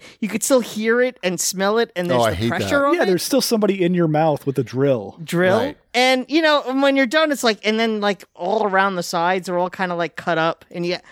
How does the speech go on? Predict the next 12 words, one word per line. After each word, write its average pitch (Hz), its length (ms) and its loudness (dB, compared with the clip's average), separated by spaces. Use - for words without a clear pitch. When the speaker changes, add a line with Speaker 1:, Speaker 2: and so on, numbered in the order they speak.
Speaker 1:
I've, 240 160 2
and 202 260 2
I, 196 240 4
the 240 120 0
headache 302 340 0
has 220 160 0
just 185 240 0
started 202 280 0
to 220 80 -4
go 220 280 2
away. 247 380 2
Speaker 2:
Duh. 85 1300 -8